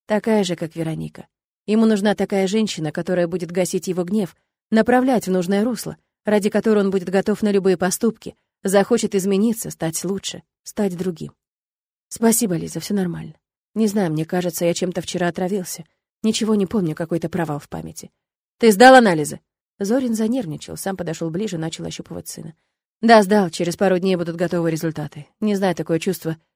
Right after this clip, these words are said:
что меня чем-то накачали». «Может, и сам? Макс, я тобой поражен». «Иван, прекрати, сколько можно? Не дави на сына, ты разве не видишь, как ему плохо?»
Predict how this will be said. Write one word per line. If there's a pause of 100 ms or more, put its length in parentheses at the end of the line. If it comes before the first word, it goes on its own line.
что
меня
чем-то
накачали». (760)
«Может,
и
сам? (220)
Макс,
я
тобой
поражен». (480)
«Иван,
прекрати,
сколько
можно? (220)
Не
дави
на
сына,
ты
разве
не
видишь,
как
ему
плохо?»